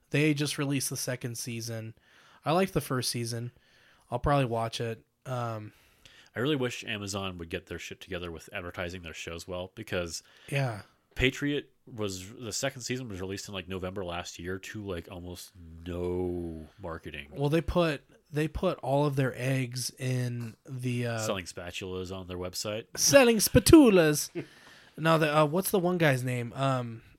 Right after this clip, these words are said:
Speaker 1: uh, the
Speaker 2: Uh,
Speaker 1: John
Speaker 2: Krasinski.
Speaker 1: Krasinski. Yeah. Wh-, what was that one? Uh,
Speaker 2: Uh, Jack Ryan.
Speaker 1: Jack Ryan. And then Grand Tour. Grand Tour
Speaker 2: Grand
Speaker 1: is the
Speaker 2: Tour.
Speaker 1: other one.
Speaker 2: Yeah. And also Marvelous Miss Maisel.
Speaker 1: Oh, yeah.
Speaker 2: That's another one. But
Speaker 1: Yeah.
Speaker 2: it's like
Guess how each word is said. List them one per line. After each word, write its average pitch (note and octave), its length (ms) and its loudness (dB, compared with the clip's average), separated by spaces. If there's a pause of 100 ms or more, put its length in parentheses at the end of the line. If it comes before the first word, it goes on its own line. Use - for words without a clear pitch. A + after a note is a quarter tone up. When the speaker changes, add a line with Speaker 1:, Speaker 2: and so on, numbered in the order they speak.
Speaker 1:
uh, C3+ 240 -2
the A#2 80 0
Speaker 2:
Uh, F2+ 220 4
Speaker 1:
John D#3+ 160 4
Speaker 2:
Krasinski. D#3 540 2
Speaker 1:
Krasinski. F2 220 -6
Yeah. C3+ 240 0
Wh-, C3 220 -8
what D3+ 160 0
was E3 120 -2
that D#3+ 200 -2
one? E3+ 220 -2
Uh, B2 360 -2
Speaker 2:
Uh, E2+ 280 -4
Jack G#2+ 440 -6
Ryan. G#2+ 240 -6
Speaker 1:
Jack C#3 260 2
Ryan. A#2 360 -6 (560)
And C#3+ 140 2
then C#3 180 4
Grand C#3 320 4
Tour. A#2 380 -2 (180)
Grand D3 220 2
Tour D3+ 80 0
Speaker 2:
Grand C#3+ 100 4
Speaker 1:
is B2 60 -2
the B2 60 0
Speaker 2:
Tour. A2+ 40 0
Speaker 1:
other A2+ 140 -2
one. A2 220 -6 (120)
Speaker 2:
Yeah. F#3 200 -6 (140)
And C3+ 140 -2
also A#2+ 260 -2
Marvelous F#2+ 480 -4
Miss E2+ 140 -12
Maisel. D#2 400 -10 (240)
Speaker 1:
Oh, D3 80 6
yeah. C#3+ 140 6
Speaker 2:
That's A2+ 200 -2
another D#2+ 120 -8
one. D#2+ 200 -12
But E2+ 200 -8 (120)
Speaker 1:
Yeah. A2+ 260 -6 (180)
Speaker 2:
it's - 180 -4
like C3 300 -2